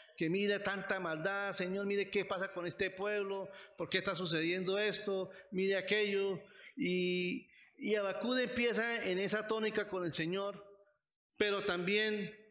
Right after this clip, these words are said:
el Señor le responde a él y le dice, "Listo, vamos a disciplinar a este pueblo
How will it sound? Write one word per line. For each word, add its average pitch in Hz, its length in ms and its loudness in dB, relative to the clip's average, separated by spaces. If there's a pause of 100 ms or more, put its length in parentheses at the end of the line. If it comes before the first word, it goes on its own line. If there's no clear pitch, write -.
(300)
el 160 160 0
Señor 180 320 2
le 202 120 2
responde 185 540 0
a 185 80 2
él 190 140 2
y 180 80 2
le 160 120 2
dice, 180 520 0
"Listo, 214 480 0 (760)
vamos 196 360 -2
a 190 60 2
disciplinar 160 520 0
a 196 40 0
este 196 200 0
pueblo 196 580 -2